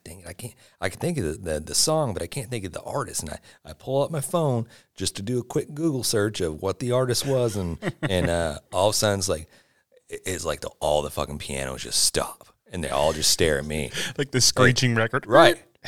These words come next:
Speaker 1: Look at this jackass on his phone. Like, "Oh, hey,
Speaker 2: You had
Speaker 1: sorry."
Speaker 2: a flashlight pointing at
Speaker 1: Right,
Speaker 2: you.
Speaker 1: "Sorry to interrupt you." You know, everybody's having a good time. I'm like, "Oh, my goodness." And he's like, "Hey, by the way, why don't you just come up on stage?" And I'm like, "I don't wanna do that."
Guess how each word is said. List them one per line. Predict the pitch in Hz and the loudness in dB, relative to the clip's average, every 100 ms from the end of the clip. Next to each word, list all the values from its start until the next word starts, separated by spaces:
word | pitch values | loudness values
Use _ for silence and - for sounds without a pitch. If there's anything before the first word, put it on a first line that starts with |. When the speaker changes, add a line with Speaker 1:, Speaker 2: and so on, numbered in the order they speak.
| - | -4
Speaker 1:
Look | 135 | 0
at | 92 | 0
this | 110 113 | 0 0
jackass | 76 65 67 64 - | 0 0 -2 -2 -2
on | 67 | -2
his | 67 | -2
phone. | - 80 73 73 | 2 2 2 -2
Like, | 78 73 | -4 0
"Oh, | 117 175 175 | 4 4 4
hey, | 127 - | 4 4
Speaker 2:
You | |
had | - | 6
Speaker 1:
sorry." | 127 139 | 6 6
Speaker 2:
a | |
flashlight | 147 160 165 170 165 165 | 6 4 4 2 2 4
pointing | 175 175 165 | 2 4 4
at | 170 151 | 4 4
Speaker 1:
Right, | 135 | 2
Speaker 2:
you. | 185 | 2
Speaker 1:
"Sorry | 147 160 | 2 2
to | 165 | 0
interrupt | 175 180 190 - | 0 2 2 2
you." | 190 220 185 185 147 | 2 4 6 4 0
You | 147 | 0
know, | 139 147 | 2 2
everybody's | 147 127 147 160 | 2 0 0 -2
having | 160 156 | -2 -2
a | 156 | -2
good | 165 | -4
time. | 139 175 180 143 | -2 0 0 0
I'm | 135 | 0
like, | 120 107 - - | 0 0 -4 -4
"Oh, | 202 156 | -2 0
my | 87 80 - | -2 -4 -4
goodness." | 226 208 117 92 | -2 0 0 -2
And | 135 | -2
he's | 143 | 0
like, | 110 - - | -2 -6 -12
"Hey, | 226 196 | -6 -2
by | 135 | 0
the | 190 | 0
way, | 185 | 0
why | 139 104 | 2 0
don't | 95 | 0
you | 202 | -4
just | - | -2
come | 135 170 | 0 0
up | 165 | 2
on | 175 170 | 2 2
stage?" | 170 170 160 101 | 2 2 2 0
And | 139 | -4
I'm | |
like, | 143 113 80 | -4 -6 -6
"I | 143 | -8
don't | 151 143 95 | -4 -4 -4
wanna | 131 110 95 | -4 -4 -4
do | 185 202 | -4 -2
that." | 180 185 185 | 0 0 -2